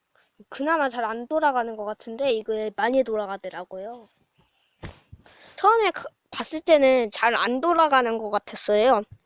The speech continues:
근데 잘 돌아가더라고요. 오,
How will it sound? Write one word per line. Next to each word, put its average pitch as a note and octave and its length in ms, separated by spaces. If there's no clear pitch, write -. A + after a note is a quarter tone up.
근데 A#3+ 640
잘 B3+ 220
돌아가더라고요. B3 1080
오, A#3 340